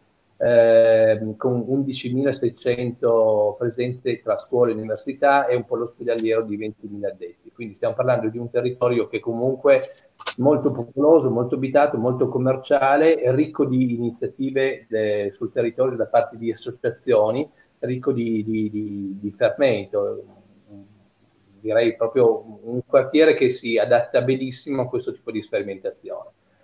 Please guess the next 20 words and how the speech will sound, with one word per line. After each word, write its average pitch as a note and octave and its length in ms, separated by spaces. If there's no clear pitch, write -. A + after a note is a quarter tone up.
Eh, B2+ 460
devo C#3+ 180
dire E3 220
che, C3 360
mm, G2+ 960
noi C3 160
come A#2+ 220
gruppo A#2+ 420
Movimento A#2+ 360
cinque - 200
Stelle C3 340
in A#2 420
circoscrizione B2 540
siamo A#2+ 240
in A#2+ 60
minoranza, C#3 560
ma C3+ 520
devo C3 340
assolutamente, B2+ 1000
eh, G#2+ 680